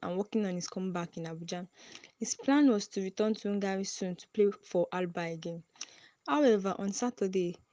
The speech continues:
on Saturday morning, a week before his nineteenth birthday, his heart stopped and he passed away. The memorial on the club's website recalls that the African basketball player arrived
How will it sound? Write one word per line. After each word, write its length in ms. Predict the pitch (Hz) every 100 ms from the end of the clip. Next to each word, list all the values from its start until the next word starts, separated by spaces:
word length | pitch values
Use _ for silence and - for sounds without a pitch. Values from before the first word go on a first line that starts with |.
| _ 190
on 120 | 202
Saturday 380 | 233 233 202 202
morning, 320 | 190 180 170
a 100 | 190
week 260 | 190 226 _
before 240 | - 214
his 160 | 190 180
nineteenth 640 | 175 175 - 202 202 - _
birthday, 540 | 190 185 185 _ 180 156 _ _ - - _ -
his 180 | 190 - _ _ -
heart 340 | 226 233 - - _ _ _ _ _ -
stopped 460 | - - 226 190 175
and 200 | 185 180
he 60 |
passed 380 | 175 196 185 170
away. 300 | 170 170 170 _ _ _
The 120 | 190
memorial 540 | 196 202 233 262 269 262 - - -
on 180 | 185 175
the 100 | 180
club's 500 | - 208 208 202 185
website 440 | 190 - 185 180
recalls 540 | 185 - 214 208 185 170
that 300 | 175 175 - - - -
the 140 | 185 185
African 440 | 226 262 247 214
basketball 560 | 196 - 190 185 208 202
player 320 | 202 180 175 -
arrived 540 | 180 208 208 185 -